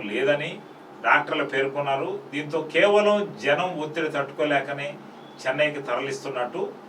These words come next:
డాక్టర్లు ప్రకటించారు. నెల్లూరు జిల్లా తూర్పు రాయలసీమ ఉపాధ్యాయ ఎమ్మెల్సీ పర్వతిరెడ్డి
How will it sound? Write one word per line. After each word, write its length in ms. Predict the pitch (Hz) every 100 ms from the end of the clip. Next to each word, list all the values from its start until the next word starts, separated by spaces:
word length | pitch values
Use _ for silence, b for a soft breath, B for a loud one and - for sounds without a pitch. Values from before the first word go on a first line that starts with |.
| - - - 123
డాక్టర్లు 400 | 135 - 95 95
ప్రకటించారు. 600 | 120 107 107 104 - - - - -
నెల్లూరు 340 | 160 214 247 233
జిల్లా 240 | 233 220 214 214 - - - - -
తూర్పు 280 | 196 196 196
రాయలసీమ 440 | 185 180 175 175 175 175 - - - 123
ఉపాధ్యాయ 520 | 175 175 165 170 170 165
ఎమ్మెల్సీ 400 | 165 156 170 165 160
పర్వతిరెడ్డి 500 | 151 156 156 151 151